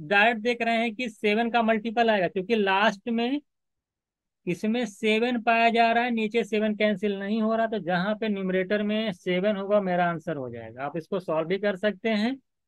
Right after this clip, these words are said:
या यहीं छोड़ करके फिर लगा सकते हैं। तो आप देख रहे हैं कि सेवन के multiple को देख करके भी question सही है। अरे, फ़ोर जा, यहाँ टेन हो जाएगा, है ना? Solve कर लीजिएगा,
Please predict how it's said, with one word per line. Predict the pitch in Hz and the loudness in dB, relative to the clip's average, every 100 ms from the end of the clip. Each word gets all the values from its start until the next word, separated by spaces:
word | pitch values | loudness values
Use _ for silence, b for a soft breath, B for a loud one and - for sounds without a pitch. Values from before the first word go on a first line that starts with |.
| - | -4
या | 160 190 | 2 2
यहीं | 180 185 240 220 _ | 2 2 2 0 _
छोड़ | - 190 | 0 0
करके | 202 185 180 233 | 2 0 2 0
फिर | 247 269 | 0 0
लगा | 208 156 147 | 2 2 2
सकते | 139 117 - | -2 -6 -8
हैं। | 123 107 _ _ _ _ _ - | -8 -10 _ _ _ _ _ -2
तो | 180 | 4
आप | 180 185 | 4 4
देख | 170 208 208 | 4 4 4
रहे | 214 | 2
हैं | 214 | 2
कि | 208 | -2
सेवन | 226 208 180 185 | -4 0 0 0
के | 196 | 0
multiple | 190 175 180 185 180 | 0 0 0 -2 0
को | 180 156 | 0 0
देख | 165 165 | 0 2
करके | 160 156 165 | 0 0 -2
भी | 180 | 0
question | 156 139 202 | -2 -4 -6
सही | 196 151 | -2 -2
है। | 131 | 0
अरे, | 143 202 | 0 -2
फ़ोर | 202 196 196 190 | 0 0 2 2
जा, | 190 | 0
यहाँ | 185 185 | 0 -2
टेन | 180 196 196 | 0 -2 0
हो | 185 | 2
जाएगा, | 180 170 160 156 147 - _ _ | 4 6 6 2 -2 -10 _ _
है | 160 | -4
ना? | 220 202 - _ _ _ _ _ _ _ _ _ _ _ _ _ _ | -2 -4 -6 _ _ _ _ _ _ _ _ _ _ _ _ _ _
Solve | 156 160 | -2 0
कर | 160 139 | -2 -4
लीजिएगा, | 131 123 113 | -4 -6 -10